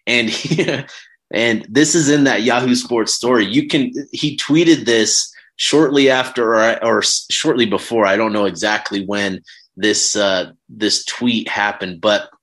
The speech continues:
he tweeted out, uh, a, a quote, a scripture quote,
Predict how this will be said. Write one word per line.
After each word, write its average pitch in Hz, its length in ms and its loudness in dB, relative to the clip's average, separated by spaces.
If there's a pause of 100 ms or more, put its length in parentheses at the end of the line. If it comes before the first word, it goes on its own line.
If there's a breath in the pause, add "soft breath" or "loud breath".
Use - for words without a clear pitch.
he 127 160 -4
tweeted 160 400 0
out, 117 280 0 (400 loud breath)
uh, 107 800 0
a, 110 60 -2
a 104 60 -4
quote, 127 520 2
a 107 80 0
scripture 117 720 0 (140)
quote, 107 480 0